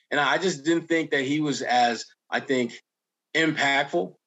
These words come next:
uh, in that first game as I would like to see. But again, it's only one preseason game.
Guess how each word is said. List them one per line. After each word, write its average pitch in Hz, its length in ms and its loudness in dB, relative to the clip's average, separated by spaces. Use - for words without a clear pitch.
uh, 117 240 0
in 135 80 -2
that 127 140 0
first 143 280 0
game 143 160 2
as 117 120 0
I 117 120 2
would 127 160 -2
like 120 240 0
to 131 80 -8
see. 143 240 -2
But 139 180 0
again, 147 260 0
it's 147 260 -2
only 180 240 4
one 165 180 2
preseason 147 440 0
game. 139 340 0